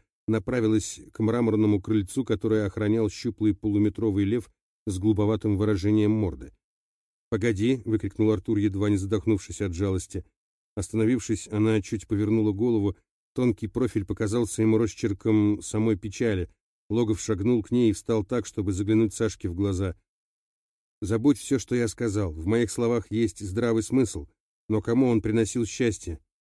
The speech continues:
А мама хотела бы видеть тебя счастливой, и я тоже. Так что наплюй на все доводы рассудка, если чувствуешь себя загнанной в ловушку. Жди своего невероятного счастья».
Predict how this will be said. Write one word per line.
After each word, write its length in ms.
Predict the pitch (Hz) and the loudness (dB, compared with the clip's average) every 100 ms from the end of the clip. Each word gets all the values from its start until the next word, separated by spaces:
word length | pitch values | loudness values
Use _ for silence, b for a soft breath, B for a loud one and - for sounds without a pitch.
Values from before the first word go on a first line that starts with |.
| _ _ _ _ | _ _ _ _
А 100 | 107 | 0
мама 260 | 135 156 | 4 4
хотела 360 | - 113 117 110 | 2 -2 0 2
бы 140 | 101 | 2
видеть 260 | 101 101 92 | 0 -2 -6
тебя 240 | - 117 | -2 0
счастливой, 520 | 135 139 - 101 90 104 | 0 -2 -4 -2 0 0
и 120 | 107 | 2
я 160 | 104 | 0
тоже. 320 | 90 90 73 69 _ _ _ _ | 0 -4 -6 -12 _ _ _ _
Так 140 | 131 127 | -8 -8
что 400 | - 135 127 107 | -2 0 0 0
наплюй 400 | 113 135 185 214 | 0 -2 0 2
на 120 | 117 | 4
все 180 | 101 117 | 2 0
доводы 300 | 104 104 98 | 2 2 2
рассудка, 460 | 101 - 104 92 104 | -2 -2 -6 -2 -2
если 220 | 95 104 | -2 -4
чувствуешь 440 | - 107 - 104 | -8 -8 -4 -4
себя 220 | - 110 98 | -2 -2 0
загнанной 460 | 110 98 104 104 | 0 2 2 2
в 60 | 98 | 2
ловушку. 500 | 110 107 92 - 80 _ _ _ _ - | 0 -2 -4 -10 -18 _ _ _ _ -10
Жди 260 | 92 131 | -4 0
своего 340 | 160 131 131 135 | 0 0 2 4
невероятного 640 | 123 120 120 120 120 120 | 2 2 0 0 0 0
счастья». 540 | 107 - 123 - 78 | 0 -4 -4 -6 -12